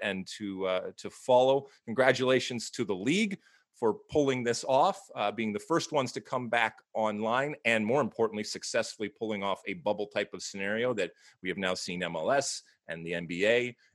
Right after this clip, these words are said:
and the N H L, uh, employ, uh,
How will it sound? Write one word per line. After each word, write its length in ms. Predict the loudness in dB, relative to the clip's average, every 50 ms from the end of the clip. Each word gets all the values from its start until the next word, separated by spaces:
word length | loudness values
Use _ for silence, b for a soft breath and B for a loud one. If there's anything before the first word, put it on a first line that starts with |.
| _ -18
and 100 | -12 -12
the 60 | -10
N 80 | -10
H 240 | -10 -12 -8 -2 0
L, 360 | 2 4 4 4 2 0 -4 _ -14
uh, 200 | -10 -8 -8 -8 -6 -8
employ, 560 | -10 -10 _ -4 0 4 4 4 4 2 -2 _ _ _ _ _ _ _ _ -10
uh, 340 | -8 -6 -6 -6 -6 -8 -8